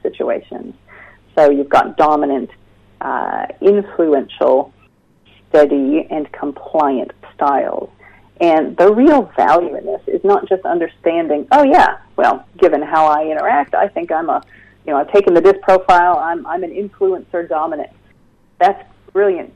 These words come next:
to know your strengths and your blind spots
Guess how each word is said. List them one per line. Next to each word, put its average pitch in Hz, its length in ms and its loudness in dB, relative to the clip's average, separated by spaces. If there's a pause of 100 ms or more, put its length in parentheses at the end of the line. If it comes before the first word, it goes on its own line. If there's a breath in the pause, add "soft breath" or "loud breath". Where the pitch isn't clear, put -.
to 175 60 -14
know 165 500 -6
your 156 240 -4 (140)
strengths 156 420 -2 (240)
and 277 320 0
your 165 180 4
blind 170 540 0 (100)
spots - 440 -2